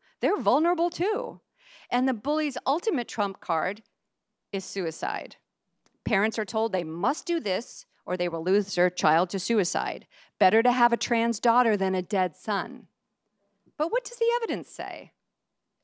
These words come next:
The only long-term follow-up study is from the Karolinska Institute in Sweden. Researchers looked at the suicide rate of post-op trans-identified people.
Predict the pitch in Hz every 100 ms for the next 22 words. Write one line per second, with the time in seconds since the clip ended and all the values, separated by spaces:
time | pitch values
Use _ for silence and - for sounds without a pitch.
0 | _ _ _ _ _ _ _ _ _ _
1 | - _ - 247 - 269 370 392 403 359
2 | 233 233 247 262 - 247 240 220 202 202
3 | 190 - 196 180 180 175 175 - 175 175
4 | 175 - 220 226 190 202 - 185 180 190
5 | 175 - 180 170 170 - 170 160 131 -
6 | - _ _ - - 202 220 214 277 -
7 | 302 247 226 233 196 - 269 302 - 170
8 | 160 175 180 - 165 _ - 277 - -
9 | 170 170 - - - 190 190 180 175 -
10 | 180 175 170 - 160 160 180 - - -